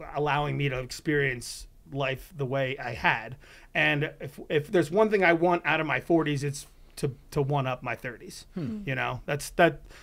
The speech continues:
Speaker 1: you know, it's not birthday related, but it is age related. So I would say that.
Speaker 2: Do you have anything in particular that you think would help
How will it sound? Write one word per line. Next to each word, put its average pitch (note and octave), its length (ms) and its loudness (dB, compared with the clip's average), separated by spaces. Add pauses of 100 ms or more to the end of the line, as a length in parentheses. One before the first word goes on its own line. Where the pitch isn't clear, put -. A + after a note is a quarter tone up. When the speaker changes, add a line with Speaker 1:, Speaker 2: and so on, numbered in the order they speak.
(100)
Speaker 1:
you D3 60 -6
know, C3+ 60 -4
it's C3+ 140 -2
not F3 160 4
birthday F#3 260 10
related, E3 240 6
but D3+ 80 0
it D3 80 2
is D#3 160 6
age C3 200 -2
related. A#2+ 340 -14
So - 120 -12
I B2+ 60 -6
would B2+ 100 -8
say C#3+ 140 -10
that. C3 180 -12 (220)
Speaker 2:
Do C#3 100 -4
you D3+ 100 0
have D3 200 4
anything C3 600 2 (120)
in C#3 80 -2
particular C#3+ 460 0
that A#2+ 240 -2
you B2 80 -8
think A#2 260 -6
would A2 120 -6
help G#2+ 220 -8